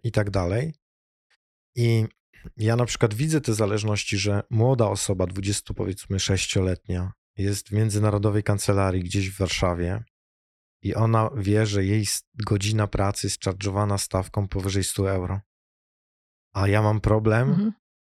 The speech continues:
Speaker 1: przekonać czterdziestolatka, który
Speaker 2: Tak.
Speaker 1: ma doświadczenie w swojej dziedzinie,
Speaker 2: Jest
Speaker 1: żeby on
Speaker 2: dobry.
Speaker 1: brał czterysta netto za godzinę
Speaker 2: Tak,
Speaker 1: swojej
Speaker 2: i jest
Speaker 1: pracy
Speaker 2: dobry, tak.
Speaker 1: na swoim, nie?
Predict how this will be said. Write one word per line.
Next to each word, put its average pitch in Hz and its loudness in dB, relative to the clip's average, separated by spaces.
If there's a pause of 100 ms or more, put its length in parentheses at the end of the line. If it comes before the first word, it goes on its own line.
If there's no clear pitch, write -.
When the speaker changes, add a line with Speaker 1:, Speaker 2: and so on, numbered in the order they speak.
(400)
Speaker 1:
przekonać 120 2
czterdziestolatka, 104 2
który - -2
Speaker 2:
Tak. 107 2
Speaker 1:
ma 110 4
doświadczenie 110 2
w 98 -4
swojej 104 2
dziedzinie, 95 0
Speaker 2:
Jest 127 0
Speaker 1:
żeby 101 4
on 95 6
Speaker 2:
dobry. 101 6
Speaker 1:
brał 120 6
czterysta 127 4
netto 117 2
za 113 4
godzinę 113 2
Speaker 2:
Tak, - 2
Speaker 1:
swojej 117 4
Speaker 2:
i 107 2
jest 98 2
Speaker 1:
pracy 113 6
Speaker 2:
dobry, 139 2
tak. - -4
Speaker 1:
na 139 6
swoim, 110 4
nie? 104 -12